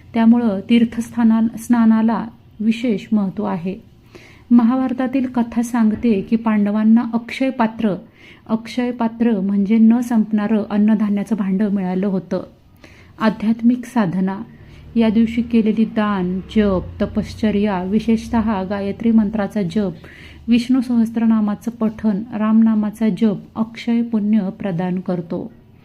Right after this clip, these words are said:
अंतःकरण शुद्धी व आत्मबल वृद्धीसाठी हा दिवस अत्यंत उपयुक्त आहे.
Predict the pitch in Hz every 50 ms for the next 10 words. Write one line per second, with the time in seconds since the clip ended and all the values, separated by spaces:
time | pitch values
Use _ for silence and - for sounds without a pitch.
0 | _ - - _ - - - - _ _ - 226 233 226 220 247 247 240 - 262
1 | 254 240 240 254 247 233 - - 240 202 175 160 214 208 214 196 180 180 170 -
2 | 226 226 - - 220 220 220 220 240 220 233 240 226 208 233 240 240 240 226 214
3 | 220 214 214 - 214 226 220 233 220 208 - 233 220 185 180 160 185 196 170 170
4 | 220 220 226 226 196 - - - - 220 226 - 233 226 220 226 226 220 196 214
5 | 226 202 - 214 196 196 196 196 - - 208 190 185 165 160 180 180